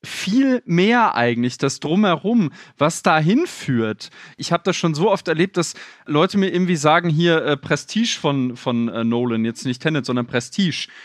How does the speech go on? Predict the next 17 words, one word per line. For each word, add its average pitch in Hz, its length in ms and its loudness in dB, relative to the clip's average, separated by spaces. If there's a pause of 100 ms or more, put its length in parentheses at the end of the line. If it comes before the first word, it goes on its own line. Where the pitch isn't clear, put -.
(360)
„Ja, 165 320 2
ich 180 140 -2
hab 190 140 -4
den 180 140 2
einmal 185 360 2
gesehen 170 520 2
und 185 220 -2
ich 185 160 -6
kenn 190 260 2
jetzt 190 300 -2
die 180 100 2
Auflösung 127 880 0
und 156 220 -2
das 156 220 0
war's 143 300 2
dann 120 200 0
auch.“ 104 380 -8